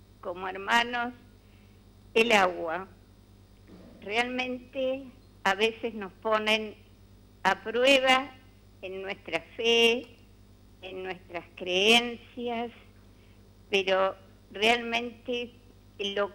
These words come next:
que debemos desear es el bienestar para todos, porque estamos frente a inclemencias climáticas terribles, que a lo mejor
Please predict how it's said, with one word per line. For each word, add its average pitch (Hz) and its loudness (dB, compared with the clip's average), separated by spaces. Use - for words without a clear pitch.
que 196 -2
debemos 247 0
desear 214 0
es 208 -10
el 214 0
bienestar 196 -4
para 175 -2
todos, 165 -10
porque 185 -8
estamos 277 0
frente 254 0
a 208 2
inclemencias 226 0
climáticas 311 -2
terribles, 196 -2
que 269 2
a 240 6
lo 240 6
mejor 254 0